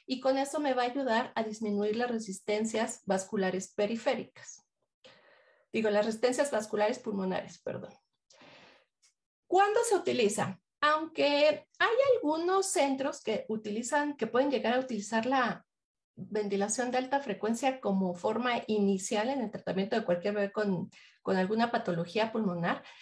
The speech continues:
la realidad es que la gran mayoría de los estudios y la gran mayoría de nosotros la utilizamos como una terapia de rescate. ¿Esto qué quiere decir? Aquellos niños que ya los tenemos en ventilación mecánica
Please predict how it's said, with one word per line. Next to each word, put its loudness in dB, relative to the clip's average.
la 2
realidad 2
es 0
que -2
la 2
gran 0
mayoría -4
de -2
los -4
estudios 0
y -2
la 0
gran -2
mayoría -2
de -2
nosotros -2
la 0
utilizamos -4
como 2
una 0
terapia -2
de 2
rescate. -2
¿Esto 0
qué -4
quiere 2
decir? 0
Aquellos 0
niños -2
que -2
ya 0
los -4
tenemos -2
en 0
ventilación -2
mecánica -4